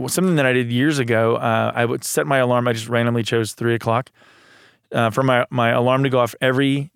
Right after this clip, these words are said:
day on my watch. And for whatever I was doing, that was my prompt to pause and pray.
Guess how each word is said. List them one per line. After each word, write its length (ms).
day 520
on 120
my 140
watch. 480
And 280
for 100
whatever 320
I 60
was 180
doing, 240
that 120
was 140
my 180
prompt 560
to 160
pause 500
and 200
pray. 380